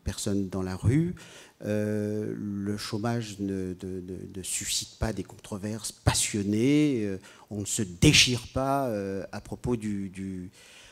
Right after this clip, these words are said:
à propos du, du chômage ou du trou de la sécurité sociale, euh, ou de la formation professionnelle, euh, ou de la parité homme-femme, et cetera.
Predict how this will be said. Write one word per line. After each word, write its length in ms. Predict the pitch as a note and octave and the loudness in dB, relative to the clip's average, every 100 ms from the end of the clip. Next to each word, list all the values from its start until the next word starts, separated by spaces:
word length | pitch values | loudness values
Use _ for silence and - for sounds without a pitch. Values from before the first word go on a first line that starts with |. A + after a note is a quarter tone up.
| - | -12
à 80 | G2+ | -8
propos 280 | - G#2+ A2+ | -4 -2 -2
du, 420 | G2+ G2+ F#2+ F#2 | -2 -4 -4 -6
du 140 | F2 F#2 | -8 -6
chômage 680 | - F#2+ G#2+ C3+ D3+ E3 | -2 0 2 4 6 6
ou 140 | A2+ G2 | 2 -2
du 140 | G2 | -2
trou 160 | - A2+ | 0 0
de 60 | |
la 60 | F2+ | -2
sécurité 500 | - F#2+ F#2 F2+ F#2 | -6 -6 -6 -6 -6
sociale, 840 | F2+ F2 - A#2+ C#3 D3 D3 C3+ | -6 -4 0 2 4 4 4 4
euh, 160 | G#2 G2 | 4 4
ou 120 | F#2 | 0
de 80 | F2 | -4
la 60 | F2+ | -6
formation 380 | F2 F2 G2+ | -6 -4 -4
professionnelle, 1040 | F#2 F#2 F2 - E2+ G#2 A#2 C#3 C#3 C#3 A#2+ | -6 -8 -8 -6 -2 2 6 6 6 4 2
euh, 160 | G2+ G2 | 2 0
ou 120 | F#2 | -2
de 60 | |
la 60 | A#2 | -2
parité 480 | B2 A#2 G#2+ A2+ F#2+ | -2 -2 0 2 2
homme-femme, 480 | F#2 F2+ B2+ C#3 A2 | 2 -2 0 2 2
et 60 | |
cetera. 500 | - F#2+ G2 G2 F3+ | 0 -4 -2 0 0